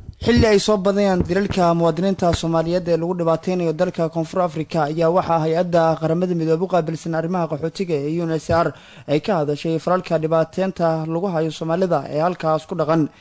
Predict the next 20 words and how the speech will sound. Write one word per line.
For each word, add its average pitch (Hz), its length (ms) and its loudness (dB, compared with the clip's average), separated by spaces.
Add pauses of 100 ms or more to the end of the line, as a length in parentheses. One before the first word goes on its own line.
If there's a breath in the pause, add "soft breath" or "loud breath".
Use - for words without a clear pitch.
(260 loud breath)
Hay-adda 160 560 2
Qaramada 170 400 -2
Midoobay 160 240 -2
u 175 80 -6
qaabilsan 160 480 -4
arrimaha 175 320 -4
qaxootiga 160 480 -4
ee 156 160 -2
U 185 80 0
N 185 80 -2
H 165 80 -6
C 170 80 -4
R 160 160 -2
ayaa 160 160 0
sheegtay 165 400 -6
inay 170 160 -6
aad 185 160 0
ugu 185 160 -2
walaacsan 165 320 -2
yihiin 180 320 2